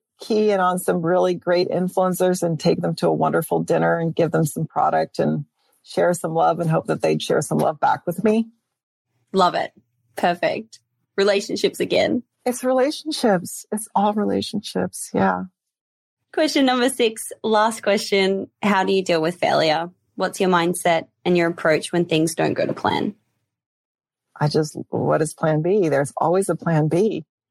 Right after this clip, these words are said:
Speaker 2: <laughs>
Speaker 1: Yeah. There's always a plan B. There's always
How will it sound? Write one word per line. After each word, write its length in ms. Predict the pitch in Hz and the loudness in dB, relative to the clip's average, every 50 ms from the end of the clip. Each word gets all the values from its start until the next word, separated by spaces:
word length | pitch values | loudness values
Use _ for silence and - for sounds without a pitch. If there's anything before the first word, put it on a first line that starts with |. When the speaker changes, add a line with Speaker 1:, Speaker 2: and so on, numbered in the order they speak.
| _ _ _ 330 | _ _ _ -2
Speaker 2:
<laughs> 60 | 330 311 311 440 440 - - - - - _ _ _ - | 0 2 2 2 2 0 -4 -10 -18 -18 _ _ _ -2
Speaker 1:
Yeah. 320 | 165 175 202 208 165 156 160 151 - _ _ _ _ _ _ _ _ | 0 0 0 0 -2 -4 -8 -10 -12 _ _ _ _ _ _ _ _
There's 440 | 165 160 160 - - 175 175 175 - - _ - | -4 -4 -2 0 2 2 0 0 -2 -6 _ -2
always 400 | 202 240 285 285 294 277 240 220 | 0 2 2 2 2 2 0 0
a 80 | 196 | -2
plan 400 | 185 - - 190 180 175 170 170 | -2 -2 -2 0 0 2 0 0
B. 480 | 156 - 180 196 202 165 143 - 160 165 185 | 0 0 2 2 2 2 2 0 -2 -4 -2
There's 240 | - 180 175 - - - - | 0 0 0 0 -2 -4 -2
always 460 | 180 190 208 214 202 190 185 - - | 0 2 2 2 2 0 -2 -4 -10